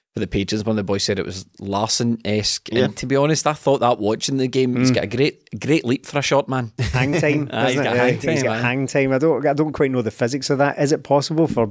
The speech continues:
Speaker 3: individuals to just jump for longer than, I, I don't know, but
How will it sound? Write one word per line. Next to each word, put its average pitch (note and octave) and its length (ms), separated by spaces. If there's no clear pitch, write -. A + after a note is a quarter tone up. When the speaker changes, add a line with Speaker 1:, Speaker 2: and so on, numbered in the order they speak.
Speaker 3:
individuals A#2+ 600
to B2+ 80
just A#2 260
jump C3 260
for A#2+ 200
longer B2+ 380
than, B2 160
I, C3+ 180
I C#3 100
don't A#2+ 220
know, C#3+ 320
but B2+ 260